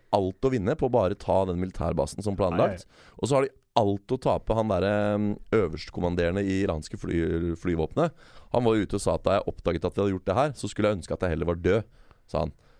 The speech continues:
Speaker 1: Fordi han innser at det her er jo helt på trynet. Skyte ned et sivilt fly fullt av svensker, iranere og
Speaker 2: Mhm.
Speaker 1: kanadiere.
Speaker 2: Ikke så
Speaker 1: Det har
Speaker 2: lenge
Speaker 1: jo ikke
Speaker 2: siden vi
Speaker 1: noe
Speaker 2: så var det ukrainske opprørsgrupper gjøre det samme også, i,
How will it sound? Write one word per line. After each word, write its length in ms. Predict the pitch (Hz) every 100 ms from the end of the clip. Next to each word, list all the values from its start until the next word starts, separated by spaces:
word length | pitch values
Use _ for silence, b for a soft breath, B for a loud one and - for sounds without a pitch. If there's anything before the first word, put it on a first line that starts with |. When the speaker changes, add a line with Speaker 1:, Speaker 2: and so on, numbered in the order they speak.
| b -
Speaker 1:
Fordi 240 | - 104 85
han 240 | 98 101 - -
innser 400 | 95 85 78 95
at 80 | 87
det 140 | 98 87
her 160 | 92
er 80 | 85
jo 80 | 87 - - -
helt 260 | 78 73 -
på 80 |
trynet. 320 | - 78 95 -
Skyte 400 | - 110 76 -
ned 120 | 73 71
et 20 |
sivilt 460 | - 87 82 85 -
fly 240 | 87 90
fullt 380 | 104 90 80 -
av 220 | 92 92 90 b
svensker, 640 | - 127 90 73 - 90 92
iranere 480 | 87 80 71 87 87
og 300 | 90 87 90
Speaker 2:
Mhm. 60 |
Speaker 1:
kanadiere. 520 | 98 90 80 78 123 - b b b
Speaker 2:
Ikke 160 | -
så 140 | - 113
Speaker 1:
Det 20 |
har 80 | 82
Speaker 2:
lenge 140 | 71
Speaker 1:
jo 60 | 80
ikke 20 |
Speaker 2:
siden 160 | 160 123
vi 160 | 117
Speaker 1:
noe 80 | 113
Speaker 2:
så 160 | 151 143 147 147 151 151
var 180 | 151 135
det 300 | 131 135 135
ukrainske 400 | 139 127 101 -
opprørsgrupper 560 | 123 95 95 98 - 110
gjøre 180 | 104 92
det 80 |
samme 220 | 101 101 104
også, 220 | 104 170 - -
i, 220 | 120